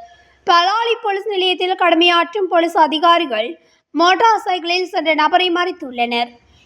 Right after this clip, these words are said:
இதன்போது குறித்த நபர் தொடர்ந்து பயணிக்கவே விரட்டி சென்ற போலீஸ் அதிகாரிகள்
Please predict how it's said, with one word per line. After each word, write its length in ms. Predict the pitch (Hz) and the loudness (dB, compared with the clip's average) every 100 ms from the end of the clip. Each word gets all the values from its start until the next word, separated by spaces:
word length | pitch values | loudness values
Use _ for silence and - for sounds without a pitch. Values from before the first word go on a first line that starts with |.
| - | -2
இதன்போது 580 | 285 349 381 415 392 392 | 0 2 2 2 2 0
குறித்த 300 | 370 381 370 | -4 -4 0
நபர் 300 | 359 349 349 | 2 2 2
தொடர்ந்து 380 | 359 330 330 330 | 2 -2 -2 -4
பயணிக்கவே 640 | - 320 320 320 330 302 370 | 0 2 2 -2 -6 -2 -2
விரட்டி 360 | 370 330 330 349 | -2 -2 -2 -4
சென்ற 340 | 359 320 320 | -4 -2 -2
போலீஸ் 340 | 311 311 302 370 | 0 0 2 2
அதிகாரிகள் 680 | 320 339 339 330 247 220 | 2 4 4 4 -2 -4